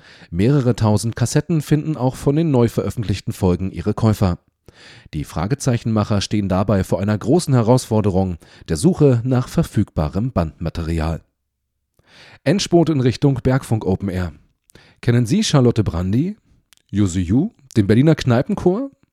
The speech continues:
Nein? Dann kommen Sie zum Bergfunk Open Air und lernen Sie diese und viele weitere Künstler kennen. Wir können versprechen, es wird Ihnen gefallen. Und wenn Sie auch das Paradies, die Leoniden oder Gisbert zu Kniphausen kennen,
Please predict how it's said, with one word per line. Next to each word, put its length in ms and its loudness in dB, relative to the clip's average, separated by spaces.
Nein? 360 2
Dann 140 0
kommen 180 4
Sie 140 4
zum 200 2
Bergfunk 440 0
Open 260 0
Air 240 -2
und 140 -6
lernen 240 0
Sie 120 -4
diese 440 0
und 180 -6
viele 300 0
weitere 280 0
Künstler 400 -2
kennen. 360 -8
Wir 160 2
können 180 2
versprechen, 600 -2
es 200 -8
wird 200 0
Ihnen 260 -6
gefallen. 500 -6
Und 160 -4
wenn 140 2
Sie 120 -2
auch 200 0
das 180 2
Paradies, 680 0
die 200 0
Leoniden 640 4
oder 400 2
Gisbert 400 0
zu 140 0
Kniphausen 680 0
kennen, 380 -2